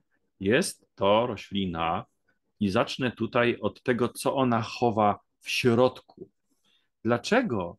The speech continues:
Za chwileczkę pokażę państwu, że ekstrakt z aloesu, miąższ z, e, aloesu ma tak szerokie zastosowania w suplementacji, w kosmetologii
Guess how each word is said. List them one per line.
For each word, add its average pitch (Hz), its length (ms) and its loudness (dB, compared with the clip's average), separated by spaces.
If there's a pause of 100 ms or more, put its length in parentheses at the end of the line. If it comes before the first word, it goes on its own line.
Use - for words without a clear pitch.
(140)
Za 117 120 -4
chwileczkę 113 880 -2 (420)
pokażę 175 440 0
państwu, 113 840 -2 (1300)
że 123 460 2 (680)
ekstrakt - 600 -2
z - 200 -6
aloesu, 117 600 2
miąższ 135 400 -2
z, - 260 -14
e, 98 300 -4 (100)
aloesu 98 920 -2 (500)
ma 110 160 2
tak - 460 -4 (100)
szerokie 156 920 2
zastosowania 127 1200 -2 (460)
w - 80 -20
suplementacji, 127 1200 -2
w - 140 -16
kosmetologii 139 1200 0